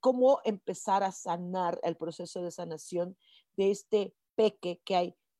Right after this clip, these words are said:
de todavía en mí. Y se te invita, eh, en este momento a que, eh, tú, eh,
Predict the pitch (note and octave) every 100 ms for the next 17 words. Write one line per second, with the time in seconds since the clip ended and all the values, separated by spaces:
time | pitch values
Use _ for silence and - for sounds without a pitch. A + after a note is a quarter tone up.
0 | _ D#3+ F#3+ F#3 G#3 G#3+ F#3 A3+ A3 E3
1 | C#3+ D#3+ D3+ D#3 D3+ _ _ _ _ G#3
2 | G3 G3 F#3 - G3 F3+ - F3+ F3 F#3+
3 | G3 A#3+ - F#3+ F#3 - _ _ _ -
4 | F3+ E3 E3 F3+ F3+ A#3 G#3+ G#3 G3+ G3
5 | - G#3+ - F3 E3+ - F3 F3 E3+ F3+
6 | - _ _ _ _ F#3 F3+ - G#3+ G3+
7 | G#3+ A3 G#3+ - F3 E3+